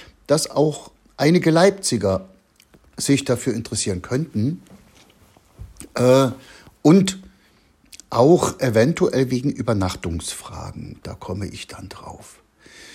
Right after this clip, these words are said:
Ich werde euch jetzt nicht im Einzelnen sagen können, wir peilen die und jene Pension oder das und jenes Hotel an.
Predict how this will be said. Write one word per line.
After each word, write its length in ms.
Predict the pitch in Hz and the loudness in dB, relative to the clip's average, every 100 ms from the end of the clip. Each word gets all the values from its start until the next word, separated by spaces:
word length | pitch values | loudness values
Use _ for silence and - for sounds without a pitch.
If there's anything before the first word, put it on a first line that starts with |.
| - - - _ _ _ _ | -20 -20 -20 _ _ _ _
Ich 260 | 131 131 110 | -4 -4 2
werde 340 | 120 160 175 | 4 4 4
euch 240 | 123 143 | 2 0
jetzt 260 | 143 - - | -2 -4 -2
nicht 320 | 151 180 - _ _ _ - | -2 -4 -8 _ _ _ -6
im 260 | 135 135 | -4 -4
Einzelnen 580 | 123 139 165 160 147 143 | -2 0 0 2 2 2
sagen 400 | 131 135 143 143 | 2 2 2 0
können, 600 | - 139 143 143 139 - - _ _ _ | -2 -2 0 2 0 -2 -12 _ _ _
wir 240 | - 117 120 | -8 -4 -4
peilen 760 | - 110 135 139 139 135 - - - - | -2 2 4 4 4 2 -2 -12 -16 -6
die 180 | 123 | -6
und 260 | 123 127 113 | -2 -4 -4
jene 280 | - 127 127 | -4 -2 -2
Pension 520 | 127 127 120 123 131 | -4 -4 -2 -2 -2
oder 220 | 104 117 | -4 -6
das 240 | 113 123 - | -4 -4 -6
und 260 | 123 117 | -10 -6
jenes 360 | 101 117 127 - | -2 0 -2 -4
Hotel 400 | 117 - 147 - | -10 -4 -2 -2
an. 220 | 104 85 | -4 -8